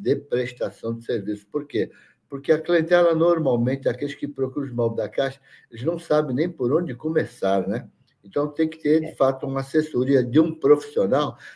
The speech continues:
Speaker 1: mas de um profissional que ele esteja especializado neste assunto. Não é todos os corretores que sabem. É apenas aqueles corretores que passaram pelo treinamento do Cresce, e que, de fato, eles se interessaram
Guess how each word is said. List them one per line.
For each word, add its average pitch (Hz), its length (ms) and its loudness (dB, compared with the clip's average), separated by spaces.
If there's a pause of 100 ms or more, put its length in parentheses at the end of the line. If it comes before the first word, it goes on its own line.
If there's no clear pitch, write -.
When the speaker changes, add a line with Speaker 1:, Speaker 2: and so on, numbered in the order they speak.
(120)
Speaker 1:
mas 110 260 0
de 143 140 4
um 185 200 2
profissional 104 1040 -2 (360)
que 127 120 -6
ele 110 340 2
esteja 101 600 -2
especializado 117 1200 -2
neste 104 380 -2
assunto. 147 560 -2
Não 104 160 -2
é 170 120 2 (240)
todos 143 320 8
os 107 120 -6
corretores 107 560 -4
que - 120 -16
sabem. - 480 -8 (420)
É 101 60 -4
apenas 143 380 4
aqueles 160 360 4
corretores 117 580 2
que - 120 -20
passaram 175 760 0
pelo 156 260 0
treinamento 117 600 -2
do 226 120 -14
Cresce, 147 460 2 (560)
e - 60 -20
que, 120 120 -16
de 147 100 0
fato, 151 400 4
eles 156 200 2
se 185 100 -2
interessaram 143 920 4